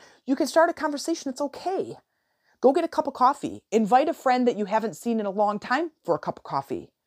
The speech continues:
or out to dinner. Or how about you go to a club? Now, the club, it doesn't necessarily mean, like, a dance club. Unless you're into that, go to a dance club with the purpose of meeting new people. See what other people are doing.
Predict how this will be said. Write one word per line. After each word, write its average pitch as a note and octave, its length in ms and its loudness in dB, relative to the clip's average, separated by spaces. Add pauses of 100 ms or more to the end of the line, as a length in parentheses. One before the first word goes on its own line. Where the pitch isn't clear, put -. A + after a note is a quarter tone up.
(160)
or G#3+ 320 4
out A3+ 200 6
to A#3+ 80 -2
dinner. B3+ 360 -4 (600)
Or A3 320 8
how B3 140 2
about A#3+ 260 4
you A#3 120 2
go A#3 220 6
to A#3 400 0
a G3+ 80 -2
club? F3+ 560 2 (340)
Now, G3+ 140 4
the G3+ 80 4
club, A3+ 260 6
it A3 100 2
doesn't G3+ 240 0
necessarily G3+ 520 2
mean, F#3+ 220 -2
like, E3+ 160 -2
a E3 40 -4
dance D#4+ 300 -2
club. F3+ 340 4
Unless D#4+ 280 2
you're D#4+ 100 2
into D#4+ 160 2
that, A3 260 4
go G#3+ 120 6
to C4+ 80 4
a C#4 60 2
dance F#4 220 0
club C3 280 -4 (400)
with G#3+ 140 2
the A#3 60 4
purpose C4+ 360 -2
of G3 180 4 (280)
meeting B3 480 4
new A#3 120 2
people. G#3 360 -2
See D#4+ 300 0
what D#4+ 160 -2
other C4+ 180 0
people B3 300 -4
are G3+ 100 0
doing. F3 360 -4